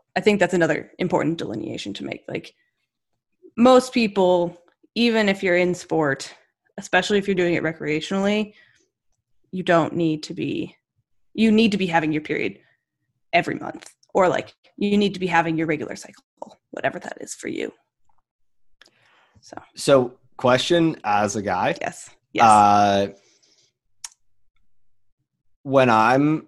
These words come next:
Speaker 2: like, talking to, to a female client, let's say, uh, definitely, like, a, something where I don't, like,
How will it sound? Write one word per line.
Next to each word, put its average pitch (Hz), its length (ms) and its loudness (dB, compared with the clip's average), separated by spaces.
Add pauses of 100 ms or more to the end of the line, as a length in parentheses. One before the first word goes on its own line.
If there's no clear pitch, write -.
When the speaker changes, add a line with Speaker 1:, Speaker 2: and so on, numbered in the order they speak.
Speaker 2:
like, 113 260 0
talking 110 400 -2
to, 101 160 -4 (360)
to 110 220 -2
a 98 40 -6
female 98 440 -4
client, 85 420 -8
let's 92 160 -10
say, 92 280 -8 (420)
uh, 101 600 4 (300)
definitely, 240 360 6
like, 156 140 6
a, 131 220 6 (280)
something 123 320 2
where 107 460 2 (120)
I 107 140 2
don't, 110 200 -4
like, 104 300 -2